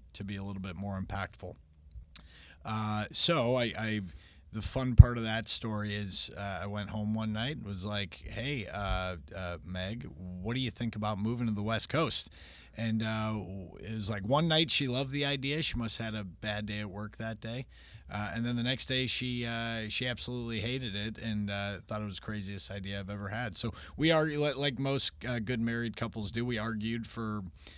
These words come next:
basically a couple months, and then the idea kind of died, uh, until it, it was just before Thanksgiving two thousand seventeen. I come home and she tells me that,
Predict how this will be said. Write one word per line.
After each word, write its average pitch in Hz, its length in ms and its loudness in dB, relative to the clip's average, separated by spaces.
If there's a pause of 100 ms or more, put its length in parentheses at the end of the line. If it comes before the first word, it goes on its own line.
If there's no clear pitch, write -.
(160)
basically 131 400 0
a 107 60 -2
couple 117 320 4
months, 107 420 2
and 113 140 2
then 110 140 2
the 117 100 2
idea 113 420 -2
kind 110 340 -2
of 90 260 -6
died, 107 580 0 (480)
uh, 107 500 -2
until 120 520 -2
it, 110 240 -4
it 113 200 -2
was 110 300 -4 (240)
just - 300 0
before 127 360 4
Thanksgiving 120 1000 2
two 127 180 0
thousand 110 580 0
seventeen. 107 880 0 (1300)
I 120 140 0
come 117 220 0
home 117 340 2
and 120 120 2
she 113 140 -2
tells 113 300 -2
me 120 140 0
that, 113 320 0